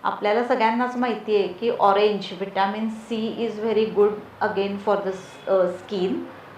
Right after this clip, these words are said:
So संत्र्याची सालं, काकडी, हे काकडीचे आपण पीसेस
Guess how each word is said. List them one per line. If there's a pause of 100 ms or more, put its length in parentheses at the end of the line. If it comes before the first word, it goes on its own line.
(420)
So
संत्र्याची
सालं, (1800)
काकडी, (3000)
हे
काकडीचे
आपण
पीसेस